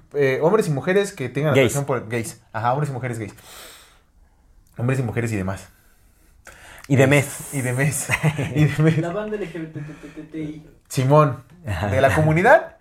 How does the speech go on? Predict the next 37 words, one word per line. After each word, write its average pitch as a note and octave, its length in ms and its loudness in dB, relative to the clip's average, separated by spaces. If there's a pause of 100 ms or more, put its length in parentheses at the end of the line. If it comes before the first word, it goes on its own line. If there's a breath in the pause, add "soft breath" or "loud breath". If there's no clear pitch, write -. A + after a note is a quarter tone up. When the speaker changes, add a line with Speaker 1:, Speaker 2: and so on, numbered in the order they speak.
(120)
Speaker 1:
que B2+ 80 -10
puedan D#3+ 320 4
tener. B2 320 -8
Pero C3 140 0
a - 20 0
mí E3 80 0
me G3 80 -4
saltó D#3 160 -4
una, D#3+ 140 -4
una, D#3+ 160 -2
una D3 320 -2
pequeña C3 220 -4
banderita C3 300 -4
roja, E3 180 0
y - 20 0
no F#3 100 2
porque F#3 220 -2
lo C#3+ 160 0
puedan F3 180 2
hacer, F3+ 200 -2
porque, D3+ 200 -10
pues, A#2 200 -10
adelante, B2 420 0
¿no? C3 180 -6
Por A2+ 140 -6
comunidad. A#2+ 240 -8 (260 loud breath)
Pero B2 180 0
en C3+ 120 2
cuestiones E3 340 0
de F3+ 100 -2
clonación, C#3+ 460 -2 (460 loud breath)
pues, C3 240 -2
también D3+ 320 4
es D#3+ 140 0
como, C3 500 0 (280 loud breath)
otra C3 260 4
vez G3+ 380 0